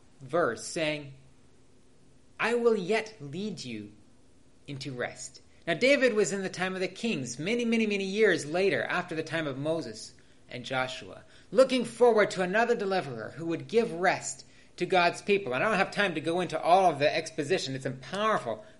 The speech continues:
powerful exposition that Paul is giving here to the Hebrews about how Jesus Christ is the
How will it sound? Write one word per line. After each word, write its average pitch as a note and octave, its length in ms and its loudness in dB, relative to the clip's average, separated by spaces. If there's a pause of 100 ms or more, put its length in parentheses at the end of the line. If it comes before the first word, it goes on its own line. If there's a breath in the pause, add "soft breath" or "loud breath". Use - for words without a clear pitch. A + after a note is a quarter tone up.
powerful A3+ 440 4
exposition C#3+ 1000 -2
that B2 140 -12
Paul F#3 260 2
is B2 120 -4
giving C#3+ 240 -4
here A2 240 -10 (340 loud breath)
to E3 100 -4
the D3 100 -4
Hebrews B2+ 680 -6 (280 loud breath)
about F3 240 2
how D#3+ 280 2
Jesus G3 520 -2
Christ - 720 -2 (360 soft breath)
is E3 220 -6
the C#3+ 260 -8